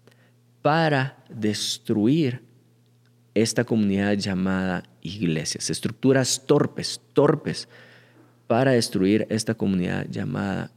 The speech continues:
iglesia". ¿Pero qué quiere decir todo esto para mí, para mi corazón?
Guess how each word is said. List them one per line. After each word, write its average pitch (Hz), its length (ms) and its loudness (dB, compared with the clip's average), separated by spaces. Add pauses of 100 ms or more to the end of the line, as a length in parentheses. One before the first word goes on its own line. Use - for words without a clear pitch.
(160)
iglesia". - 760 -6 (1700)
¿Pero 110 220 -2
qué 120 140 -2
quiere 147 220 4
decir 135 480 2
todo 127 280 4
esto 131 340 2
para 90 200 -2
mí, 120 220 2
para 101 200 -2
mi 104 200 0
corazón? 101 580 -6